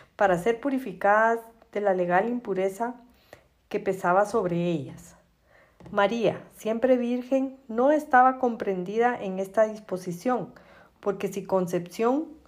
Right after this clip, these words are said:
fue virginal y virginal fue también su parto. No obstante, la Virgen Santísima, aunque no estaba obligada, quiso someterse como una más a lo dispuesto por la ley.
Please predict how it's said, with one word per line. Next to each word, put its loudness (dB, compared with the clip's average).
fue 2
virginal -2
y -10
virginal -2
fue 0
también -2
su -12
parto. 0
No 2
obstante, 0
la 2
Virgen -6
Santísima, -6
aunque -4
no 0
estaba 4
obligada, 0
quiso 0
someterse 0
como -2
una 0
más -4
a -4
lo 0
dispuesto -2
por -4
la -4
ley. -8